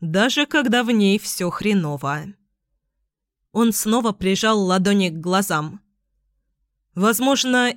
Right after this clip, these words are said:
именно тогда, когда в ней всё хреново. Она встала. «Что ж, можно показать, не вижу никаких препятствий.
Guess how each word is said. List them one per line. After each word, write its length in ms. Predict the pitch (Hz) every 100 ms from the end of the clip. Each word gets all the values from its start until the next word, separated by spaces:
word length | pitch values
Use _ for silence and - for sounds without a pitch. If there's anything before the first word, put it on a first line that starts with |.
| _ -
именно 760 | 233 208 180 170 165 170 165
тогда, 580 | - 180 165 165 208 -
когда 360 | 233 190 170
в 80 | 156
ней 220 | 180 190
всё 280 | 202 - 170
хреново. 720 | - 175 165 156 147 151 160 _ _ _ _ _ _ _ _ _ _ _ _ -
Она 240 | 196 190
встала. 580 | - - 170 156 160 185 _ _ _ _ _ _ _ _ _ _
«Что 340 | - - 185
ж, 240 | 180 - - - -
можно 420 | 196 294 370 370
показать, 840 | 359 339 302 240 247 - - -
не 240 | 233 226 214
вижу 240 | 220 240
никаких 500 | 247 220 196 196 202
препятствий. 840 | - 190 170 160 - 160 165 -